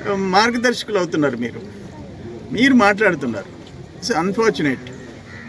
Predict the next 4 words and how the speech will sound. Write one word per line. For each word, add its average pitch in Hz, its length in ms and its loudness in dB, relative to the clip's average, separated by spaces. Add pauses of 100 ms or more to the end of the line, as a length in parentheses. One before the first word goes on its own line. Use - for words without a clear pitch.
(180)
ఏదేమైనా 208 640 4 (380)
ప్రజల్లో 233 640 4 (760)
అవగాహన 233 440 6
వచ్చింది. 143 480 2